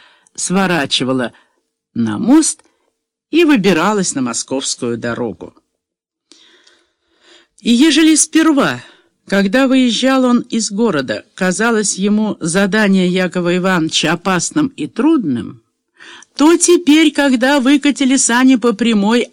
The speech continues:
аки стрела, и ровной, аки мостовая, московский зимник, вдруг представилось Софрошке боярское поручение не таким уж и сложным.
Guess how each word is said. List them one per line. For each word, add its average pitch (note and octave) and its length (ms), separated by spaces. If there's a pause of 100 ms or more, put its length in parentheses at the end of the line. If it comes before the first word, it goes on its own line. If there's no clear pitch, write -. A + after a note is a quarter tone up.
аки G#3+ 280
стрела, G3 600 (560)
и A3 140
ровной, A3+ 680 (580)
аки A3 420
мостовая, G#3 960
московский G3+ 1200
зимник, G3+ 800 (1120)
вдруг D#3+ 400
представилось G#3 840
Софрошке F#3+ 680
боярское E3 680
поручение C#3+ 840 (460)
не A#2+ 140
таким C3+ 440
уж - 160
и F#3 40
сложным. B3 640